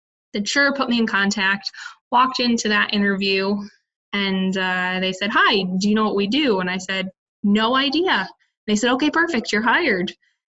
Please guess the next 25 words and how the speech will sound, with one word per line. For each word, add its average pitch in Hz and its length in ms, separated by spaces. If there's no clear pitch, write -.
And, 196 360
uh, 196 360
<laughs> 311 720
so 220 380
it 214 160
was 214 240
the 214 100
National 226 440
Bank 220 220
of 214 80
Canada, 190 640
and 190 140
they 185 80
had 175 120
just 214 340
opened 185 360
a 180 40
brand 185 280
new 180 120
trading 180 420
desk 180 420
as 180 140
their 175 120
European 175 540
hub 180 280